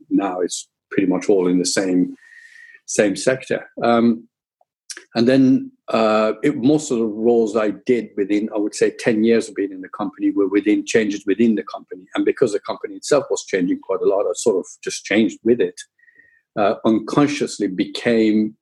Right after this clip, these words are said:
quite used to moving jobs, moving locations, and being open to the ideas, because to me, there was, that was it. That was the way things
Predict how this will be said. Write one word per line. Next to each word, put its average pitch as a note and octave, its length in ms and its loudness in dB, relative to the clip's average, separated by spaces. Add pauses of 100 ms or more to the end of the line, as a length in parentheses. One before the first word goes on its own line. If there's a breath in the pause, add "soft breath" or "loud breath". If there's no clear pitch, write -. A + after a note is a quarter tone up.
(120)
quite G#2+ 420 0 (440)
used A#2+ 480 0
to - 260 -10 (600)
moving G#2 580 2
jobs, G2 460 -2
moving G2+ 340 2
locations, G2 920 -2 (260)
and F#2 100 -4
being G#2 180 2
open G#2 260 0
to G#2 100 -6
the G2 100 0
ideas, F#2 460 -2
because - 320 -4
to G#2 100 0
me, A2+ 160 4
there F#2+ 120 0
was, - 360 -8 (160)
that G#2+ 140 0
was F#2 160 0
it. G2 180 0
That G2+ 140 -4
was F2+ 160 -2
the F#2+ 80 0
way F#2+ 420 2 (160)
things F#2 260 -2